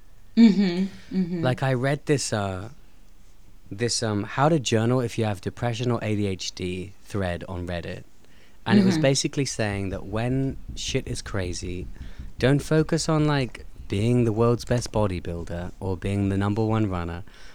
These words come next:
Speaker 2: Just focus on, like, four key things that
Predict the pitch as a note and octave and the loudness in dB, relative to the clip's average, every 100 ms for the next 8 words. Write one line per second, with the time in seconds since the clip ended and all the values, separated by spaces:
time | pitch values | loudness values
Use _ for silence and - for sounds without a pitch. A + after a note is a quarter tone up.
0 | - - A2+ - - A#2+ A#2+ E3+ - - | -12 -8 -6 -6 0 0 2 -2 -2 -8
1 | - - - - - G#2 G2 F#2 F2+ F2+ | -12 -18 -18 -18 -6 -2 0 0 -2 -6
2 | - - - G#2 G2 F#2 - - A2+ A2+ | -12 -18 -12 -6 -4 -4 -6 2 4 4
3 | - B2+ B2+ - G#2 E2+ D2+ G2+ - - | 0 0 0 0 -4 -2 -6 -8 -10 -12
4 | - G2+ F#2+ | -4 -2 -2